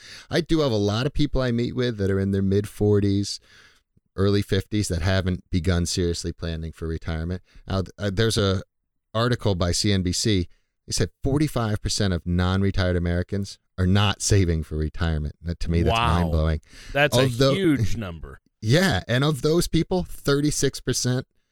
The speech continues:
Speaker 1: plan to start saving later in the future, and ten percent say they won't start saving. So that
Speaker 2: <laughs>
Speaker 1: ten percent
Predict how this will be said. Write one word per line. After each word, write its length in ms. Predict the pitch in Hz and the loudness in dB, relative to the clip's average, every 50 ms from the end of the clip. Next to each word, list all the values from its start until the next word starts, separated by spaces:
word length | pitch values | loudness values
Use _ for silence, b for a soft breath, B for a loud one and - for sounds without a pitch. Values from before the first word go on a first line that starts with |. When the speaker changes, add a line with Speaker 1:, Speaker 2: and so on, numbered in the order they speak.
| _ _ _ _ _ | _ _ _ _ _
Speaker 1:
plan 260 | - - 117 113 113 110 | -2 0 0 0 0 0
to 60 | 104 | 0
start 280 | - - 107 104 101 | -2 0 -2 -2 -2
saving 380 | - - 110 104 98 95 90 82 | 0 0 2 2 2 2 0 0
later 300 | 82 82 85 95 110 110 | 0 0 0 0 0 0
in 80 | 113 113 | 0 -2
the 80 | 107 | -4
future, 440 | - - 110 113 - - 135 135 - _ _ _ _ _ _ | -2 -2 -2 -2 -2 -2 -4 -6 -6 _ _ _ _ _ _
and 140 | - 87 87 | -8 -4 0
ten 240 | - - 110 113 117 | 2 2 2 2 2
percent 480 | - - 123 117 - - 123 127 123 - - - - _ _ _ _ _ _ | 0 0 0 0 0 0 0 0 -2 -4 -8 -18 -20 _ _ _ _ _ _
say 220 | - - 120 120 | -4 0 0 2
they 120 | 117 120 117 | 4 2 2
won't 220 | 113 127 135 - | 2 0 0 -2
start 260 | - - 80 78 - | -4 -4 -4 -4 -4
saving. 320 | - - 78 76 73 - - _ B B B B B B B | -6 -4 -4 -4 -6 -8 -14 _ B B B B B B B
So 140 | B 156 | B 0
that 180 | 151 170 190 208 | 2 2 2 4
Speaker 2:
<laughs> 20 | |
Speaker 1:
ten 160 | - 151 135 120 | 4 2 2 2
percent 360 | 131 120 - - 113 104 | 2 0 2 2 2 0